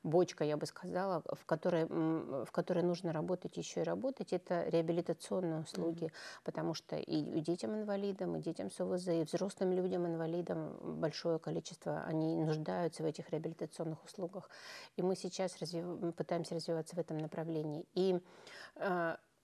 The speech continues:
Speaker 1: у нас, да, у нас есть ограничения по финансированию, но есть огромное количество разных механизмов. И вот мы в этом году поучаствовали,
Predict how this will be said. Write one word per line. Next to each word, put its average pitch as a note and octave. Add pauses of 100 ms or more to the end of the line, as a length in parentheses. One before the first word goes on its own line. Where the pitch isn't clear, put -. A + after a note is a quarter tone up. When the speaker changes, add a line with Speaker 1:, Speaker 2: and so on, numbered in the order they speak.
Speaker 1:
у G#3
нас, F3+
да, F#3
у A3+
нас G#3
есть F#3
ограничения E3
по -
финансированию, E3+ (380)
но F#3
есть F3+
огромное A3+
количество F#3+
разных F3+
механизмов. F#3+ (100)
И -
вот F3
мы E3
в E3+
этом E3+
году F3
поучаствовали, E3